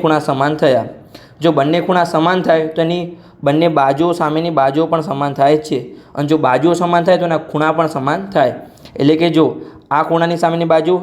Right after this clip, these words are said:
એટલે કે પી ક્યુ અને આ ખૂણાની બાજુ પી આર એ બંને સમાન થશે. તો ચલો આપણે લખી દઈએ કે ત્રિકોણ પી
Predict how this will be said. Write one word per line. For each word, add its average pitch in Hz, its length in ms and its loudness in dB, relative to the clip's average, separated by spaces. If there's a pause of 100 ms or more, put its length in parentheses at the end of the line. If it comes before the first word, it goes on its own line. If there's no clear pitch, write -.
(180)
એટલે 143 240 0
કે 147 100 4 (500)
પી 147 140 2 (100)
ક્યુ 170 140 4 (100)
અને 151 100 -2 (140)
આ 156 80 4
ખૂણાની 160 360 -2
બાજુ 147 200 2 (220)
પી 165 180 2
આર 127 120 2 (120)
એ - 80 4
બંને 151 260 0
સમાન 143 240 -2 (120)
થશે. 147 280 -2
તો 147 120 -6
ચલો 160 140 2
આપણે 147 200 0
લખી 160 200 -2
દઈએ 175 220 4 (720)
કે 151 140 4 (580)
ત્રિકોણ 156 540 2 (680)
પી 147 160 0